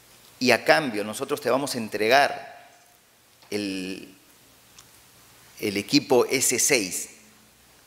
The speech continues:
entonces muchos, eh,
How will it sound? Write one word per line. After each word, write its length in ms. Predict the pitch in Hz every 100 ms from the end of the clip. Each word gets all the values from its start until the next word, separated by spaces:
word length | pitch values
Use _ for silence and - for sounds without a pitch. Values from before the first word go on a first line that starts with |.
| _ _ -
entonces 600 | 90 110 110 104 98 110
muchos, 600 | 143 - 143 151 - - - - - - -
eh, 800 | - 92 92 87 85 82 78